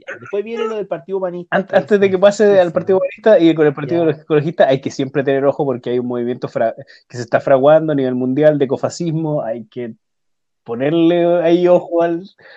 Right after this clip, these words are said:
Speaker 2: al
Speaker 1: Ah.
Speaker 2: tema antes de pasar a eso, pero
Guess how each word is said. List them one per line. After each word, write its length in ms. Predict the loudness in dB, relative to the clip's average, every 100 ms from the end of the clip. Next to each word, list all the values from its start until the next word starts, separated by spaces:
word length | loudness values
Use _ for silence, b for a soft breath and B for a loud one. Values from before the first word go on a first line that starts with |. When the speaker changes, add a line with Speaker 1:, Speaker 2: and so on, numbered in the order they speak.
| b
Speaker 2:
al 120 | -4 -2
Speaker 1:
Ah. 40 |
Speaker 2:
tema 340 | 2 4 6 6
antes 220 | 2 2
de 140 | 2
pasar 260 | 2 4 4
a 40 |
eso, 380 | 4 2 -4 -8 -18 -8
pero 280 | 2 4 4